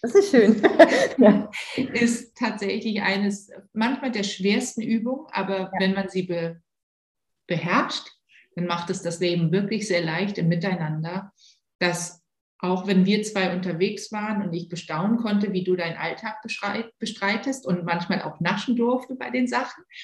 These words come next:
Speaker 2: dann war es einfach für mich immer wieder wirklich,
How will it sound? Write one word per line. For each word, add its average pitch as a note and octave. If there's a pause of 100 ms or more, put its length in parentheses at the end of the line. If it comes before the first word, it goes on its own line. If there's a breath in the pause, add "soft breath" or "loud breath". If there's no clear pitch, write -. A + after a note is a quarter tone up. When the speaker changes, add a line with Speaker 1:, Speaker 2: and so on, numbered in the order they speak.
(260 loud breath)
Speaker 2:
dann F3+
war F#3
es G#3
einfach G3+
für F#3+
mich F#3
immer F3+
wieder E3+ (1160 loud breath)
wirklich, F#3+